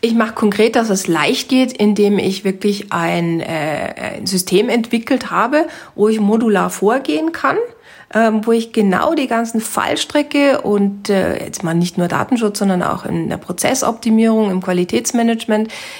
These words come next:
genau sehe, wo bringt denn das, ähm, das Arbeiten an gewissen Themen auch wirklich spürbare Erleichterung und Entlastung im Alltag.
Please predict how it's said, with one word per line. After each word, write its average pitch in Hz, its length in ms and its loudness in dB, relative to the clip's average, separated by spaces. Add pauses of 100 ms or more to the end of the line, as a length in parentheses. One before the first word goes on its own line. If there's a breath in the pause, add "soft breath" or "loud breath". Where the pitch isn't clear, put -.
(140 loud breath)
genau 208 500 4
sehe, 294 640 2 (240 loud breath)
wo 226 360 -2 (120)
bringt 247 520 -2
denn 302 180 0
das, 233 380 -2 (100)
ähm, 202 560 0 (360)
das - 300 -2
Arbeiten 226 500 2
an 202 220 0
gewissen 220 460 0
Themen 226 480 0
auch 196 200 -4 (100)
wirklich 247 500 0 (260 loud breath)
spürbare 254 680 2
Erleichterung 202 800 0
und 196 140 2
Entlastung 180 520 -4
im 170 140 -4
Alltag. - 380 -10